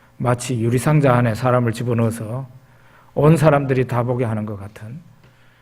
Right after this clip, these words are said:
정말 주일날마다 얌전하게 와서 예배 드리고 돌아가고 싶은 그런 사람을, 사람이었는데, 종교 전문가, 예수 전문가가 되어서, 어,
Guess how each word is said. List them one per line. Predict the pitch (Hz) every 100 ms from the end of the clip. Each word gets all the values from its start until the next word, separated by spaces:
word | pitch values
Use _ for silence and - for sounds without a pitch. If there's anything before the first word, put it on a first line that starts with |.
| _ _
정말 | - 127 147 135 110 - - _ _ _ _ _ -
주일날마다 | 175 185 180 156 156 151 135
얌전하게 | 147 175 180 170 165
와서 | 139 139 151
예배 | 143 147 151
드리고 | 143 139 131 110 -
돌아가고 | - 156 135 127 131
싶은 | - - 123 113
그런 | 156
사람을, | 151 127 123 120 117 - - _
사람이었는데, | - 123 120 110 104 101 123 107 95 - _ _ _ _ _ _ _
종교 | - 127 143
전문가, | 156 139 131 143 120 95 - 123
예수 | 139 139
전문가가 | 135 127 127 127 117 113
되어서, | 117 104 - 120 - - _ _ _ _ _ _ _ _ _
어, | - 95 95